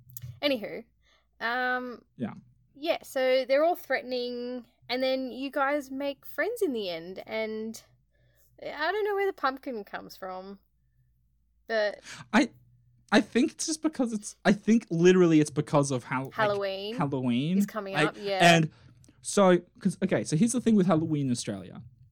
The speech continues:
Speaker 2: Not
Speaker 1: Mm-hmm.
Speaker 2: so big. It's gotten
Speaker 1: No.
Speaker 2: much bigger. It's gotten much bigger as the younger generations are getting older.
Speaker 1: Mm.
Speaker 2: For our generation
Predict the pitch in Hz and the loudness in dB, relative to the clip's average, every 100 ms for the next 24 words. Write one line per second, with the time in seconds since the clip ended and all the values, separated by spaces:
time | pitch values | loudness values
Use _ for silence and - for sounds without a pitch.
0 | _ - 226 175 165 - 135 - - _ | _ -8 2 2 4 2 0 -2 -12 _
1 | _ _ 160 165 - 208 185 165 - 196 | _ _ 4 6 6 6 6 4 0 2
2 | 190 240 247 - _ _ - - _ - | 2 2 -2 -8 _ _ -20 -20 _ -2
3 | 180 202 220 240 233 - 180 175 147 156 | -2 -2 -2 0 0 4 4 4 2 2
4 | 156 147 156 156 160 147 135 139 143 - | 2 2 0 0 0 2 0 -2 -4 -2
5 | 117 113 131 135 117 - - _ - _ | -4 -2 2 2 0 -6 -16 _ -20 _
6 | - 214 214 208 185 196 190 202 208 185 | -10 -8 -6 -2 -2 0 0 2 0 0
7 | 143 139 - 147 180 | 0 -2 -4 -6 -6